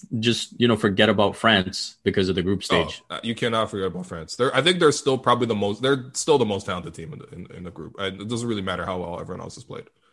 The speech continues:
Speaker 1: Yeah, and then you look at the way things are shaping up for them. Like, you expect them to beat the Swiss, and then you expect them to beat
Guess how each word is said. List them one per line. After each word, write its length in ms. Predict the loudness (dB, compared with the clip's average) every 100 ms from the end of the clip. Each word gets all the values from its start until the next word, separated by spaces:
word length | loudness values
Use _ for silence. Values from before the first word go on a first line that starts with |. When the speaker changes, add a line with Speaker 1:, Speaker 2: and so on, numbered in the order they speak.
| _ 2
Speaker 1:
Yeah, 240 | 4 6 2
and 180 | 2 4
then 420 | 6 6 4 2 2
you 100 | 4
look 100 | 4
at 60 | 4
the 80 | 4
way 200 | 4 4
things 220 | 2 2
are 80 | 2
shaping 320 | 2 2 2
up 160 | 0
for 160 | 0 0
them. 300 | 4 2 0 _ _ _ _
Like, 280 | -2 -2 -6 -20 -20 -20 _ _
you 140 | 0 0
expect 300 | 2 0 2
them 120 | 0
to 80 | 2
beat 220 | 0 -2
the 80 | -2
Swiss, 420 | 2 0 0 -8 _ _
and 140 | -4 -2
then 160 | -2
you 80 | 0
expect 400 | 0 0 -2 0
them 220 | 0 0
to 80 | 0
beat 360 | 0 0 0